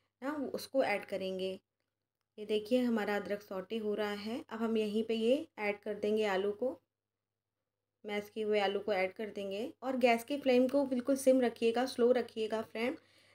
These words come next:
धीमी आंच में मसाला भूनिएगा, जितना अच्छा भूनेंगे उतना टेस्टी बनेगा। तो धीमी आंच में अपने मसाले को भूनिएगा स्टफिंग के। ये देखिए, हमारा मसाला भून चुका है,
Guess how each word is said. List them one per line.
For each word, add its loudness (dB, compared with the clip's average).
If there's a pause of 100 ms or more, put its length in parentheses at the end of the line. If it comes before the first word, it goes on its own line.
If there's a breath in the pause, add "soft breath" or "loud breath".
(100)
धीमी 6
आंच 4
में 6
मसाला 2
भूनिएगा, 2
जितना 0
अच्छा -4
भूनेंगे 2
उतना 0
टेस्टी -2
बनेगा। -4 (520)
तो -6
धीमी 6
आंच 2
में 0
अपने -6
मसाले -2
को 0
भूनिएगा -2
स्टफिंग -2
के। -2 (460)
ये 0
देखिए, 2
हमारा 2
मसाला 0
भून -4
चुका -2
है, 2